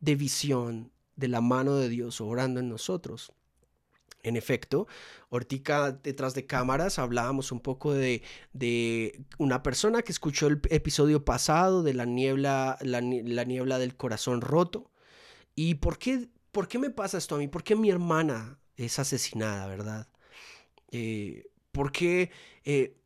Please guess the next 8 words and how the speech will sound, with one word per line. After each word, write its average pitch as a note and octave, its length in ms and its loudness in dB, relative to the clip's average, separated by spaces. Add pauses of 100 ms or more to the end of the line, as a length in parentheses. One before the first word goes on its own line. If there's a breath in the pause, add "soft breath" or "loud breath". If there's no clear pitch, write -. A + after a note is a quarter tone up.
(520)
un E3+ 220 2
miembro E3 320 4
de D3 100 2
mi D3 100 0
familia C#3 880 -2
es C3+ 440 0
asaltado, C3 720 0
secuestrado? C#3 1040 -4